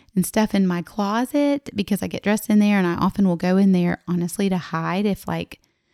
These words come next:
there's a moment where I just need to get away from my kids and, like, reset myself with the Lord.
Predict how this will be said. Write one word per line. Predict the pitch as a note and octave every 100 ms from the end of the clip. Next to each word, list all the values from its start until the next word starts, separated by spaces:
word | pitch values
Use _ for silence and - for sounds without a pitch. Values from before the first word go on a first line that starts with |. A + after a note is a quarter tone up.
| _
there's | - F3
a | F3
moment | E3 E3 F#3 C4 -
where | F#3+
I | F3
just | E3+
need | F#3
to | E3+
get | F3
away | F3 F3
from | F#3 F3+
my | F3
kids | - F3 E3
and, | E3
like, | E3 D#3
reset | F#3 F#3+ - - F3
myself | F#3+ F#3+ - F3 D#3+ A#3 - -
with | F#3+
the | F3+
Lord. | F3+ G#3 B3+